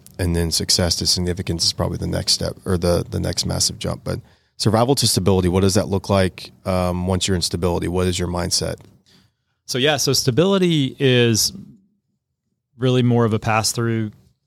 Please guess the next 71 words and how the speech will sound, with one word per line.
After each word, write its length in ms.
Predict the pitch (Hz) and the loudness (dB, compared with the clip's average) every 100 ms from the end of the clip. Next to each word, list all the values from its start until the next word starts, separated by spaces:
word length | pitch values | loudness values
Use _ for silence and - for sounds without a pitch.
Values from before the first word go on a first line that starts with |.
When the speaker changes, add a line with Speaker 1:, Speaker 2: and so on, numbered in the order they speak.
| _ _ _ | _ _ _
Speaker 2:
stage. 560 | - 127 117 117 110 - | 0 2 2 2 -2 -6
You 180 | 123 117 | -4 -2
don't, 120 | 113 | 0
you 80 | 127 | 0
don't 160 | 131 | 2
wanna 320 | 127 117 107 104 _ _ _ _ _ 113 | 2 4 2 -2 _ _ _ _ _ _
live 200 | 120 110 | -2 0
here. 420 | 113 110 104 104 - _ - | 0 0 0 -4 -8 _ -2
You're 140 | 123 | 2
not 140 | 131 | 4
gonna 120 | 120 107 | 2 2
live 160 | 110 | 2
here 160 | 104 101 | 0 -4
too 260 | - 110 | -2 -2
long, 360 | 104 104 101 104 | -2 -2 -2 -2
and 100 | 113 | 0
you're 140 | 113 120 | 2 2
either 140 | 120 | 2
gonna 160 | 110 110 | 2 0
go 100 | 101 | -2
forward 300 | - 110 104 | -2 -2 -2
or 80 | |
backward. 560 | 98 98 98 104 104 101 - _ _ _ _ | -2 -4 -2 -4 -4 -6 -14 _ _ _ _
But, 340 | 120 110 107 - _ _ | 2 2 0 -6 _ _
you 100 | 123 | 0
know, 80 | 113 | 2
you've 200 | 110 110 | 2 4
now 200 | 135 143 | 4 4
gained 260 | 123 123 | 4 4
this 160 | 123 - | 2 0
knowledge, 380 | 113 110 110 101 | 0 0 -2 -4
you've 100 | 101 | -4
gained 240 | 113 120 | -2 0
these 160 | 117 - | 0 0
habits 640 | 110 107 107 107 - - - _ _ - | 0 -2 -4 -2 -2 -2 -8 _ _ -8
that 100 | 113 | -6
have 60 | |
created 240 | - 120 107 | -2 0 0
structure 380 | - 117 - | 0 0 0
in 60 | 117 | -2
your 160 | 117 110 | -2 0
life. 320 | 107 107 104 | 0 0 0
So 120 | - | 0
now 200 | 110 131 | 0 0
you're 340 | 143 123 113 113 | 2 0 -2 -4
Speaker 1:
Yeah, 160 | 95 | -6
you 80 | 101 | -2
have 140 | 120 101 | -2 2
basic 300 | 110 - 107 | 2 2 0
needs 320 | 95 92 - | 0 0 -2
taken 240 | 98 90 | -2 -2
care 200 | 90 90 | -2 0
of. 40 | 147 | 2
Speaker 2:
Yeah, 200 | 117 107 | 0 0
able 280 | 120 117 113 | 0 0 0
to 100 | 113 | 0
see 300 | - 117 117 | 2 2 2
that 80 | 117 | -2
you're 100 | 113 | -4
consistent. 840 | 120 113 120 113 - 117 110 104 | -2 0 2 0 0 0 -2 -6
You 120 | - 110 | -8 -4
know, 200 | 107 107 | -2 -2
you, 220 | 107 107 | -2 -4
you 220 | 107 110 | -4 -4
know, 120 | 107 | -2
whether 260 | 110 107 104 | 0 0 -2
it 60 | |
was 160 | 104 101 | -4 -2
debt 240 | 110 123 | 0 0
reduction 640 | 120 113 113 - 117 110 107 | 0 0 -2 0 0 0 0
or, 240 | 104 98 | 0 -4